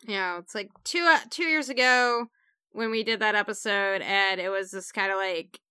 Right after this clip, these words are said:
when we did the, the kind of that five-minute, like, pitch that we normally do, it was just, uh,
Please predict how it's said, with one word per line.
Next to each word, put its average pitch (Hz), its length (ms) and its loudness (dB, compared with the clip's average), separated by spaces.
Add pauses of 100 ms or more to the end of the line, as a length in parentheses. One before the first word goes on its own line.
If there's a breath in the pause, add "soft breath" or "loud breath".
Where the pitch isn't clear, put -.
(120)
when 233 300 -2
we 277 120 2
did 277 220 6
the, 254 260 10
the 240 80 2
kind 247 160 6
of 233 60 4
that 226 200 4
five-minute, 220 760 6 (160)
like, 202 300 -4 (360)
pitch 320 720 8
that 220 120 2
we 214 100 0
normally 214 320 0
do, 190 460 0 (480)
it 277 180 10
was 277 240 6
just, 269 480 2 (480)
uh, 262 220 12